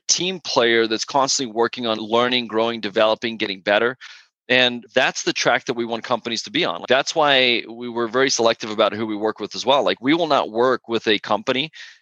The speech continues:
if we don't absolutely believe and see the proof that they really care about their people and they wanna help their people win. There could be a very exciting company with a dynamic C E O that just wants to go crush the world, but if we can't see that they actually care about their people, we won't work with them. So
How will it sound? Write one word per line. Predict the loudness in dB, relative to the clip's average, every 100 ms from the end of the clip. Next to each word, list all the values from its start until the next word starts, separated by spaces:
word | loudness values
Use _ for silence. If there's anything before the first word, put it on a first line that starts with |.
| _
if | -2 2
we | 2
don't | 2 0 2
absolutely | 2 2 0 0 0 -2
believe | -2 0 2 2
and | -2
see | -2 -4
the | -4
proof | -4 -2 -2
that | -4 0
they | 0
really | 0 0 0 0
care | 2 2
about | 2 0
their | -4
people | -2 -4 0 0
and | 0
they | -2
wanna | 0 2
help | 0
their | -2 -6
people | -6 -8 -2
win. | 0 2
There | 0
could | 0
be | 2 2
a |
very | 4 4
exciting | 4 2 2 0
company | 0 -2 0 -2
with | 0
a |
dynamic | 2 2 2 0 -2
C | -2 0 2
E |
O | 2
that | 2
just | -2 -4
wants | -6 -6
to |
go | -8
crush | 0 0 0
the | -4
world, | -2 -2 0
but | -2
if | -4 -2
we | -2
can't | 0 -2
see | -2 -4
that | 0
they | 2 2
actually | 2 -2 -4 _ _ -8
care | 0 2 2
about | 2 0 0
their | -6
people, | -6 -6 -4
we | -4
won't | -4 -4 -4
work | -6 -6
with | -12
them. | -14 _ -20 -20 _ _ _
So | 0 4 4 2